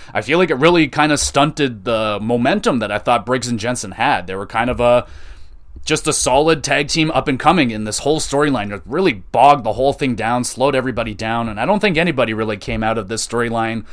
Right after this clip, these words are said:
looking all that good. I don't know. What do you guys think about it? I just hope they can move on now. Maybe we get a, a tag team of Henley and Kiana out of it, and then Briggs and Jensen can move on. So, I don't know. Overall, kinda sucked.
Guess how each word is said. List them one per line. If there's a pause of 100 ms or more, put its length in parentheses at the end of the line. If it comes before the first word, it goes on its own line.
(220)
looking
all
that
good.
I
don't
know.
What
do
you
guys
think
about
it?
I
just (360)
hope
they
can
move
on
now.
Maybe
we
get
a, (120)
a
tag
team
of
Henley
and
Kiana
out
of
it,
and
then
Briggs
and
Jensen
can
move
on.
So, (460)
I
don't
know.
Overall,
kinda
sucked.